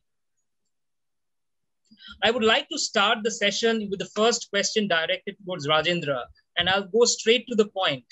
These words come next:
You know, how do you, Rajendra, build confidence among buyers during this pandemic? It's been a long wait. How do you think, you know, what are some of the strategies you think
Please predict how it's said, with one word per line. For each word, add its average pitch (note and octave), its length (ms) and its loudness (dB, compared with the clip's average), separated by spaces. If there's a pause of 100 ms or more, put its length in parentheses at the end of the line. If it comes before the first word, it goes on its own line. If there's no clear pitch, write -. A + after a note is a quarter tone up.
(280)
You A3 40 -2
know, G#3+ 80 0
how A#3 240 0
do C#4 100 -6
you, C4+ 100 -4
Rajendra, G#3 640 -2
build A3+ 200 -2 (120)
confidence G#3+ 540 -2
among F3+ 400 -8
buyers F#3 540 0
during F3 260 -6
this E3+ 160 -6
pandemic? D3+ 540 -4 (140)
It's D3+ 140 -10
been F#3+ 180 0
a E3+ 40 2
long G3 460 2
wait. G3 320 0 (500)
How G#3 100 6
do G#3+ 80 0
you A#3 140 0
think, G#3+ 320 -2
you G3+ 80 -4
know, G3+ 80 -2
what G3 160 -4
are A#3 60 -4
some A3 160 -4
of G#3 80 -6
the G3 80 -6
strategies F#3+ 580 -6
you F#3 140 -12
think F#3+ 240 -6